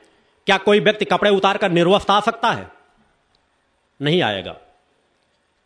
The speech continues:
क्योंकि आप जानते हैं कि हमको समाज में किस तरह जीवन जीना चाहिए, कपड़े पहने रहना चाहिए, भोजन करना चाहिए, सब कुछ। मगर आप उस चीज का भान धीरे धीरे भूलते गए कि हमको सतोगुणी जीवन जीना चाहिए। हम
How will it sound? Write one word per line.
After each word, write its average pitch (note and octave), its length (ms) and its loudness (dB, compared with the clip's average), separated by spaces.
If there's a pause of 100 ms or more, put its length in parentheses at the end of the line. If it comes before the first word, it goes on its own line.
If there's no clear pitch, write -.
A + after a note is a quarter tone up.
(540)
क्योंकि C4+ 180 -2
आप A#3 220 0
जानते A3+ 340 2
हैं B3+ 100 2
कि C4 60 2
हमको A#3 200 2
समाज G#3+ 280 2
में A3 120 2
किस A#3 180 -4
तरह A3+ 140 2
जीवन G#3+ 220 0
जीना G#3+ 180 2
चाहिए, G#3 180 0
कपड़े G#3 240 0
पहने G3+ 280 0
रहना G3 260 0
चाहिए, G3+ 180 0
भोजन G3 340 0
करना F#3 280 0
चाहिए, G3 280 0
सब F#3+ 180 -4
कुछ। - 180 -8 (1300)
मगर F#3+ 260 0
आप F3+ 240 -2
उस G3 120 0
चीज G3+ 180 -2
का F3 120 0
भान F3 280 0
धीरे F3 160 0
धीरे E3+ 180 0
भूलते G3 360 -2
गए A3 220 0
कि - 260 -8
हमको F#3+ 240 0
सतोगुणी F3 540 0
जीवन D3+ 260 -4
जीना A#2+ 240 -8
चाहिए। F2 380 -14 (800)
हम B3 120 2